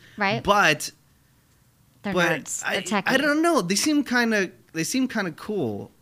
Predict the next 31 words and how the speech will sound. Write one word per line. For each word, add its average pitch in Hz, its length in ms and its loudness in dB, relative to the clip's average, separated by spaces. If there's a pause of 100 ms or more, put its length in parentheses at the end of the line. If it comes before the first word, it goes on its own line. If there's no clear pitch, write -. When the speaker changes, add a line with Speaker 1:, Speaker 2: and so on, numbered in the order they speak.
(100)
Speaker 2:
uh, 123 200 -4
cooler 170 360 -2
than 123 180 0
they 120 120 -2
are 117 220 -4
in 113 200 -10
San 113 160 -6
Francisco. 101 400 -10
San - 160 -6
Francisco, 151 460 -4
they're, 120 140 -2
like, 110 220 -8 (260)
too 139 220 0
cool 135 220 -2
for 123 140 -8
the 113 120 -4
room. 117 360 -4 (320)
Here 196 180 2
in 196 60 4
L 170 240 2
A, 156 340 4
I 139 80 0
mean, 147 180 2
you'll 147 120 2
run 139 220 0
into 123 200 -2
some 117 200 -4
people 110 380 -8
that 104 120 -6
are, 104 160 -10
like, 101 400 -12